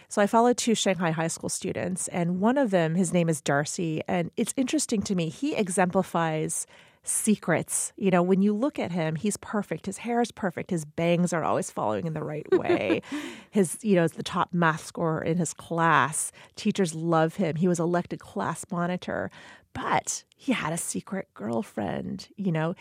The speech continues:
Speaker 1: he had a secret mobile phone his father didn't know about. And he was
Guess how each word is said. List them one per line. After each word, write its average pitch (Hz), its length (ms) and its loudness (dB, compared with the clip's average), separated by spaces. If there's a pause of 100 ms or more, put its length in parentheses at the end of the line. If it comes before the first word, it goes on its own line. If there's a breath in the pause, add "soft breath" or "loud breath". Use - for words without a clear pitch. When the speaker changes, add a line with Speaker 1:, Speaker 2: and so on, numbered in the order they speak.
(140 loud breath)
Speaker 1:
he 208 120 -4
had 180 80 4
a 165 40 0
secret - 380 -2
mobile 180 360 6
phone 160 280 2
his 156 120 -2
father 156 300 -2
didn't 156 260 -4
know 156 160 2
about. 151 360 0 (340 loud breath)
And 185 120 6
he 208 100 8
was 220 180 6